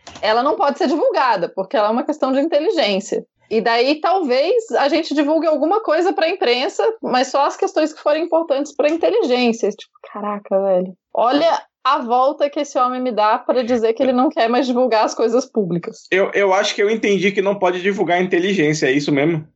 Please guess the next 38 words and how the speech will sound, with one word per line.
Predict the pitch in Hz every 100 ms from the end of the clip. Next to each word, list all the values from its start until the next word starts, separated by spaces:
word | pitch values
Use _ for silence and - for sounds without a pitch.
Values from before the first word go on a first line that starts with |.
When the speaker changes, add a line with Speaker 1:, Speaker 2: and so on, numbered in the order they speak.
| -
Speaker 1:
Eu | 302
acho | 302 285
que | -
é. | 285 254 220 - - _ -
Speaker 2:
<laughs> | 160 - 240
Não | 285
sei, | - 285 - 233 - 220 - - - -
tô | 190
Speaker 1:
Por |
Speaker 2:
confuso. | 233 214 302 392
Speaker 1:
sinal, | 254 254 - - _
eu | 262
gostaria | 311 466 320
de | 294
dizer | 277 269 294
que | 381
a | 311
minha | 262 269
área | 254 254
favorita | - 254 269 233 220 233 214 196 190 -
de | 180 208
sistemas | 202 214 220 214 220
de | 220
inteligência | 240 214 208 190 190 233 240
é | 214 208
a |
contra-inteligência. | 220 226 240 330 269 294 226 220 185 220 220
Eu |
sempre | 208 226 247
achei | 240 214 214
curiosíssimo | - 220 226 240 220 220
esse | 208 214
nome, | 185 175 214
é | 208
o | 190
meu | 196
nome | 190 185 226
favorito. | 208 254 190 220 285